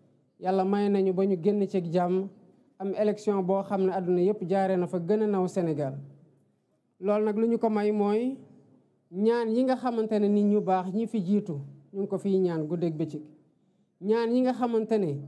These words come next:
ñi fi nekk tey di naafila, di yokk seen ñaan rawatina ci weeru koor gi, di zikri, di jàng ay xasida wala ñuy wazifa,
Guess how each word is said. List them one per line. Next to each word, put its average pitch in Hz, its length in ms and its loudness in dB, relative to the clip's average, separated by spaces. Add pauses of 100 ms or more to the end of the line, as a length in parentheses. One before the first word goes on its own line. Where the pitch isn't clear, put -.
(440)
ñi 226 180 0
fi 254 160 -2
nekk 226 340 0
tey 190 300 0 (960)
di 202 160 -2
naafila, 233 540 0 (1040)
di 185 160 -2
yokk 254 280 0
seen 233 260 0
ñaan 220 340 0 (140)
rawatina 240 540 0
ci 220 100 -2
weeru 208 260 2
koor 202 280 0
gi, 156 160 -6 (840)
di 208 200 -2
zikri, 254 340 0
di 202 120 2
jàng 233 200 2
ay 220 180 0
xasida 214 400 0
wala 208 160 2
ñuy 220 160 2
wazifa, 214 500 0